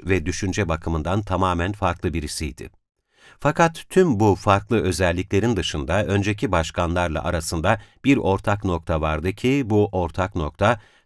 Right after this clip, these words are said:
Trump öncesinde A B D başkanlığı yapmış olan kırk dört başkanın da kendi içlerinde ortak bir özelliğiydi. O da Trump'ın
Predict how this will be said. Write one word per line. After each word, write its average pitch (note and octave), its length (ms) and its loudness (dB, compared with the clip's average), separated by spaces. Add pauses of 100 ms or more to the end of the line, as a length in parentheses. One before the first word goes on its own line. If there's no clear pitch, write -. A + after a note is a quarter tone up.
Trump A#2 320 2
öncesinde E2 640 -4
A F2 220 -4
B F2+ 180 -2
D F#2+ 200 -2
başkanlığı D#2+ 480 0
yapmış D#2+ 440 -4
olan D#2+ 240 -2
kırk - 340 -6
dört A#2+ 260 0
başkanın E2+ 500 -2
da A#2 180 4 (360)
kendi B2+ 300 2
içlerinde G2 680 2
ortak G#2 460 0
bir G2+ 120 4
özelliğiydi. D#2+ 880 -2 (440)
O B2+ 140 4
da G#2+ 160 2
Trump'ın G2+ 580 2